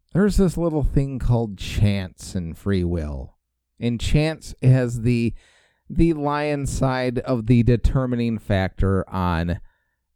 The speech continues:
an outcome of any situation, whether it's a sporting event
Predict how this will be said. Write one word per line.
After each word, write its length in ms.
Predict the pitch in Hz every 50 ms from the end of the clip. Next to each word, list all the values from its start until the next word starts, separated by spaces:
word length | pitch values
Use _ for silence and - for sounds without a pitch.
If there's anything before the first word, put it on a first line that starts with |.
| _ _ -
an 180 | 131 131 127 -
outcome 760 | 127 117 120 117 - _ - - 120 110 98 98 98 101 - -
of 280 | 110 104 104 104 - - _
any 480 | - 240 262 254 202 156 120 107 92 - -
situation, 880 | - - - 123 113 - - 123 113 110 110 107 98 85 - - 101 98
whether 320 | 98 92 90 104 95 98
it's 160 | 95 - -
a 100 | 110 104
sporting 600 | 95 - - - - - 113 110 107 104 104 101
event 680 | 101 98 87 85 92 92 87 90 92 90 - - - -